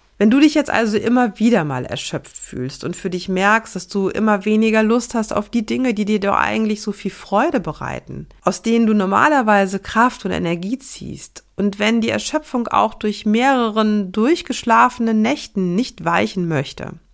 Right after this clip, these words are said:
dann habe ich dir hier heute vier kraftvolle Fragen mitgebracht, die dich in der Erschöpfung täglich ein bisschen mehr stärken und dich vor allen Dingen langfristig aus der Erschöpfung befreien können.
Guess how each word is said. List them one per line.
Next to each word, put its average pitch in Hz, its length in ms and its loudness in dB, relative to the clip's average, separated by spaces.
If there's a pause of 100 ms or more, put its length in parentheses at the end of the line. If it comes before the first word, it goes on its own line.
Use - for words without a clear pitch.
dann 226 180 0
habe 262 140 2
ich 277 100 -4
dir 247 140 0
hier 208 240 0
heute 214 400 2
vier 247 720 -2 (340)
kraftvolle 202 800 -2
Fragen 143 500 -4
mitgebracht, - 920 -12 (840)
die 196 100 -2
dich 220 580 2
in 226 140 4
der 233 120 4
Erschöpfung 202 580 -2
täglich 180 720 -4
ein 180 240 -2
bisschen 214 420 0
mehr 165 180 -2
stärken 170 840 -6 (100)
und 370 240 4
dich - 140 -4
vor - 160 2
allen 196 260 0
Dingen 196 160 0
langfristig 190 960 -4
aus 226 300 2
der 220 140 -6
Erschöpfung 180 600 -10
befreien 139 560 -14
können. - 460 -18